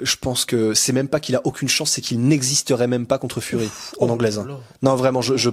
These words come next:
Speaker 1: je le crois.
Speaker 2: Oh là là.
Speaker 1: Donc, euh, ce serait presque encore, encore plus triste peut-être que, euh, que Mayweather-McGregor.
Speaker 2: Que, bah, pff,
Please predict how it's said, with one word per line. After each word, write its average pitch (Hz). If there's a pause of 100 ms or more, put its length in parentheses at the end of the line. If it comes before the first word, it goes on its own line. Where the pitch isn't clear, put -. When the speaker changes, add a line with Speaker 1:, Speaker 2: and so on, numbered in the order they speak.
Speaker 1:
je 123
le 117
crois. 113
Speaker 2:
Oh 123
là 110
là. 127 (280)
Speaker 1:
Donc, 117
euh, 104
ce -
serait 123 (500)
presque -
encore, 131
encore 180
plus 170
triste -
peut-être 156
que, -
euh, 120 (640)
que -
Mayweather-McGregor. 127 (500)
Speaker 2:
Que, 156 (280)
bah, 165
pff, -